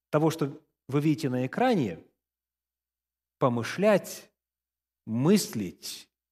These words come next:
нельзя. Вот как в современном переводе Института перевода Библии в Заокске: "Пусть мысли ваши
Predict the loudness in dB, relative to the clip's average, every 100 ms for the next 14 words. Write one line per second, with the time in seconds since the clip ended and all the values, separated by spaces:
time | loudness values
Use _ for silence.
0 | _ _ _ _ _ _ _ _ _ _
1 | -6 -4 -4 -8 -12 -18 _ _ _ _
2 | _ _ _ _ _ _ _ _ _ _
3 | _ _ _ _ _ -6 -2 -2 0 0
4 | 2 0 0 0 0 0 2 0 -2 -10
5 | _ _ _ -10 -8 -6 -4 0 0 0
6 | -10 -6 -2 -2 -2 0 -2 0 0 0
7 | -2 -8 0 2 0 -4 -12 -12 -14 _
8 | _ _ _ _ _ -2 2 2 0 -6
9 | -12 -12 -6 0 4 4 4 2 0 2
10 | 2 0 -10 _ _ _ _ _ _ _
11 | _ _ _ _ _ _ _ 0 4 4
12 | 2 -8 -8